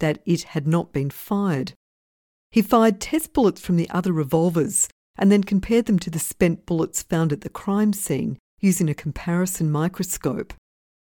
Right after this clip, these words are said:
He examined the thirty-eight caliber bullets taken out of Carter's right buttock and chest and noted that both were fired from Hoare's Colt thirty-eight caliber Army Special.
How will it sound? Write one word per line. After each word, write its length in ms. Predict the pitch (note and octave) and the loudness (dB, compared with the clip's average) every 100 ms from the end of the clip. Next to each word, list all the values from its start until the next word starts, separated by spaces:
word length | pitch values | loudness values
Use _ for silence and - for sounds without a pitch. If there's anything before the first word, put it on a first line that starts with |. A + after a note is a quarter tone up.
| _ _ _ _ - | _ _ _ _ -4
He 80 | A#3 | -2
examined 420 | F#3 B3 D4+ C4 | 4 4 4 2
the 60 | |
thirty-eight 500 | G3 - G3+ F#3+ E3+ | 2 4 4 4 2
caliber 380 | - F3 E3+ D3 | -2 -2 0 -2
bullets 440 | C3 E3 G3+ - - | -2 0 0 -2 -4
taken 300 | F#3 E3 D#3+ | -4 -2 -2
out 140 | D3 | -4
of 120 | D3 | -6
Carter's 540 | - F3+ E3+ E3+ - - | -8 -2 0 -2 -2 -2
right 260 | D3+ - - | -2 -4 -6
buttock 360 | F3+ F3 A#3+ - - | -4 -4 -6 -6 -6
and 160 | C#3+ | -6
chest 540 | - - F#3+ - - - _ _ _ _ - | -4 -2 -2 -4 -8 -12 _ _ _ _ 2
and 140 | G3+ | 6
noted 260 | A3 B3 A3+ | 8 6 2
that 200 | F#3+ - | 0 2
both 320 | A#3 D4 - | 2 2 -2
were 80 | G#3 | -4
fired 400 | - E3 D#3 D#3 | -2 0 0 -2
from 200 | - D3 | -4 -6
Hoare's 460 | - - B3 F#3 | -4 0 2 2
Colt 400 | - - G3 F#3 | -2 -2 -2 -2
thirty-eight 540 | - F3 D#3 D#3+ D3+ - | -2 -2 0 0 -2 -6
caliber 500 | - G#3 F#3+ C3+ - | -4 0 2 0 -4
Army 300 | - D3 D3 | -2 -2 -2
Special. 680 | C#3 - - F#3 - D3 E3 | -4 -4 -2 -2 0 -4 -6